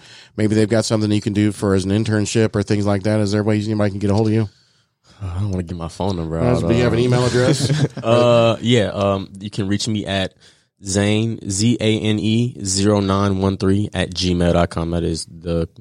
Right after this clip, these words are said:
Speaker 2: the best way to reach me.
Speaker 1: Okay. Um, so if anybody's listening in sports management has anything coming up for this young man, reach out to him. He's a, he's a great guy. So,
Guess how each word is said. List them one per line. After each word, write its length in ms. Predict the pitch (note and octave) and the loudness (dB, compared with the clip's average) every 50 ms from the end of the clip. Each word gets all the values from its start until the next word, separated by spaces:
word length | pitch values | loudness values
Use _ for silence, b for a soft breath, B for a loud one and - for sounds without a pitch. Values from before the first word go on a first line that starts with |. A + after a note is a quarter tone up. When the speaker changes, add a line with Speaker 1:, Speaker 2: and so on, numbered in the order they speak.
| - _ _ _ - | -20 _ _ _ -6
Speaker 2:
the 80 | F#2 | -4
best 260 | E2 D#2+ F2 E2+ - | -2 0 0 0 0
way 140 | - E2+ E2 | 0 0 0
to 100 | D#2+ D#2 | 0 0
reach 220 | D#2+ D#2 D2+ - - | -4 -4 -6 -8 -10
me. 240 | D2+ D#2 D#2 - _ _ _ G#2 | -10 -10 -12 -14 _ _ _ -6
Speaker 1:
Okay. 240 | F#2+ - G2+ F2 F2 - - _ _ B B B B B B B - | -4 -2 -2 -2 -2 -6 -14 _ _ B B B B B B B -4
Um, 500 | - G#2 G2+ G2 F#2+ F#2 F2+ F2 - - _ | -2 0 0 0 0 -2 -2 -4 -8 -12 _
so 160 | - - A#2+ A2 | -4 0 2 2
if 80 | G#2 | 4
anybody's 300 | A#2+ C3+ C#3 C#3 C3 A#2 | 4 4 4 4 4 4
listening 300 | C3 C3 A#2+ - B2+ A2+ | 2 2 2 2 2 4
in 140 | A2+ A2 G#2+ | 4 2 2
sports 320 | G2 - - A#2 G#2 - | 0 0 0 0 0 2
management 540 | A2+ A2+ A2+ A2+ A2 G2 F#2+ G2+ G2 G2 - | 2 2 2 2 2 0 0 -2 -2 -2 -2
has 240 | G2 G#2 G2+ G2+ G2 | -2 0 0 0 2
anything 440 | G2+ G2+ G2+ - G#2 G2+ G2 F#2+ F#2 | 0 0 0 0 0 -2 -2 -4 -4
coming 260 | - A2 G#2 G2+ G2 | -4 -2 0 2 2
up 160 | G#2 G2+ F#2+ - _ _ _ _ | 0 0 -2 -6 _ _ _ _
for 100 | - G#2+ | -6 -4
this 160 | F#2+ F#2 - | -2 -2 -2
young 180 | - G2+ G2 F#2 | -2 -2 -2 0
man, 380 | F#2+ G2 G2 G2 F#2 F2+ E2+ F2+ - | 0 0 0 0 -2 -2 -6 -8 -6
reach 240 | - F#2+ F2+ - | -6 -4 -2 -2
out 160 | G#2+ G2 F#2 - | -2 -2 -2 -2
to 100 | G2 F#2 | -4 -4
him. 140 | F2+ F2 | -4 -2
He's 140 | F2+ F2+ F2 | -4 -4 -4
a, 60 | F2+ - - | -4 -6 -8
he's 160 | - F#2+ F2 | -10 -8 -8
a 40 | F2+ | -6
great 220 | F2 F#2+ G2 F2+ | -4 -4 -4 -4
guy. 260 | E2+ F2+ F2 F2 E2 E2 | -4 -4 -4 -4 -4 -6
So, 260 | - - F2+ F2 | -6 -6 -8 -8